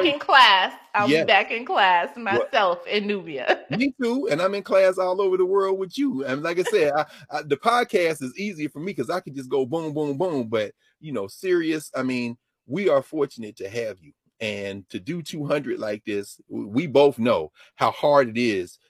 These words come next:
Speaker 2: to maintain that type of schedule on top of everything else we're doing. So on behalf of everybody, I wanna thank you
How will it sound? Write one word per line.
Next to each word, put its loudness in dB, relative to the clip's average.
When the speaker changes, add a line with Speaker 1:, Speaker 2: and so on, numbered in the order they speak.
Speaker 2:
to -6
maintain -6
that -2
type -8
of -4
schedule -4
on -2
top 0
of 0
everything 4
else -4
we're -4
doing. -6
So 0
on 0
behalf 4
of 0
everybody, 0
I -2
wanna -6
thank -2
you -10